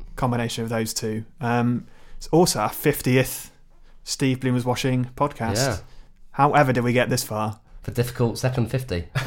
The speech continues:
Speaker 2: begins.
Speaker 1: <laughs> Uh, Tom, do you have any, uh, any standout moments from the previous forty-nine episodes?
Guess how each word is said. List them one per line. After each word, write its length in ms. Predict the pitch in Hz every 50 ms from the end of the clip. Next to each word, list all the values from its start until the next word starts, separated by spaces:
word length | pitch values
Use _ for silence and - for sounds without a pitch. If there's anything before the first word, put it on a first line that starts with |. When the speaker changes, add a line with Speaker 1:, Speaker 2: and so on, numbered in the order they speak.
| 123 127 127
Speaker 2:
begins. 420 | - 156 139 123 131 143 - - - 156 - -
Speaker 1:
<laughs> 0 | - 160 127 - - - 139 - - 160 185 - - - -
Uh, 200 | - 123 127 127
Tom, 240 | 123 - - 147 139
do 60 | 131
you 20 | 143
have 80 | 131 139
any, 280 | 139 139 139 135 139
uh, 260 | 135 135 135 139 135 -
any 140 | 139 131 135
standout 420 | 131 - 151 139 139 139 135 127
moments 320 | 139 135 139 139 147 139 -
from 100 | - 131
the 80 | 127
previous 300 | 127 135 127 120 123 123
forty-nine 400 | - 139 127 - 127 127 123 127
episodes? 560 | 127 123 - 127 135 127 135 135 127 - -